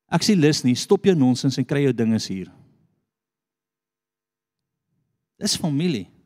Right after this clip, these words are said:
Dis familie. En Jesus maak hierdie radikale stelling, en ek wil regtig daar uitkom. Matteus twaalf, gaan vir my sien, is julle al daar? Whatever.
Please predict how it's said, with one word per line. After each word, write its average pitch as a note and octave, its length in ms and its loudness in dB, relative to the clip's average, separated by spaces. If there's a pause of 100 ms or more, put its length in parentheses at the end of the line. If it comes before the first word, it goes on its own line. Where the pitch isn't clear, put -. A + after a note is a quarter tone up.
(1800)
Dis - 160 -2
familie. E3+ 540 0 (920)
En F3 140 2
Jesus B3 380 2
maak A3+ 220 4
hierdie A3+ 200 2
radikale G#3 560 0
stelling, D#3+ 680 -2 (240)
en D#3+ 80 -4
ek E3 80 2
wil E3+ 100 2
regtig F3+ 260 0
daar F3+ 160 0
uitkom. C#3 420 -2 (1300)
Matteus G3+ 420 0
twaalf, F#3+ 540 -2 (260)
gaan G3+ 100 -4
vir - 120 -6
my G3 60 4
sien, F3 260 -4
is E3+ 140 0
julle E3 140 0
al E3 100 -2
daar? B2+ 320 -4 (1400)
Whatever. A#2+ 460 -4